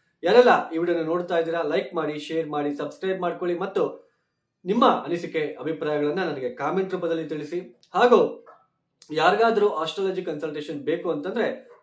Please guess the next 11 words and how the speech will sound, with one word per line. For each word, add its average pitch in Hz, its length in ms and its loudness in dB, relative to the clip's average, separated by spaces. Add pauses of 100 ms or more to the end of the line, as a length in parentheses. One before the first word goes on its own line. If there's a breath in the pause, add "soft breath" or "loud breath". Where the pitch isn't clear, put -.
ಡಿಸ್‌ಪ್ಲೇ 185 300 0
ಆಗ್ತಾ 175 280 -2
ಇರ್ತಕ್ಕಂತಹ 147 580 -8
ನಂಬರ್ಗೆ 147 640 -2
ನೇರವಾಗಿ 151 680 0
ಕರೆಯನ್ನು 131 360 -8
ಮಾಡಿ. 127 440 -12 (460)
So, 208 120 0
ನೀವು 170 160 0
ಪ್ರಾಬ್ಲಮ್ಸ್‌ನ 170 640 -2
ಹೇಳ್ಕೋಬಾರ್ದು. 190 920 -4